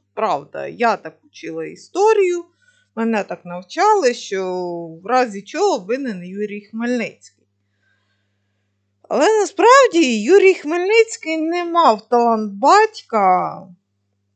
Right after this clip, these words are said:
і, власне кажучи, він явно не зміг вирулити все те,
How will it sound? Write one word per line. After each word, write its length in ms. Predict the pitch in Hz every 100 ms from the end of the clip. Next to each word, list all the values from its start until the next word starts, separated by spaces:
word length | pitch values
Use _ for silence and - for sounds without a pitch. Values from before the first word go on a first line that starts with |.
| _ _ _ _ _ _ _ _ _
і, 500 | 196 220 226 208 208
власне 460 | 196 202 233 233 240
кажучи, 720 | 240 262 277 240 220 - 220 _ _ _ _
він 600 | 190 196 240 262 233 208
явно 560 | 190 220 220 185 180 180
не 200 | 190 208
зміг 640 | 208 214 220 214 - _ _ _
вирулити 640 | 190 214 180 165 170 - -
все 260 | - - -
те, 360 | - 285 415 415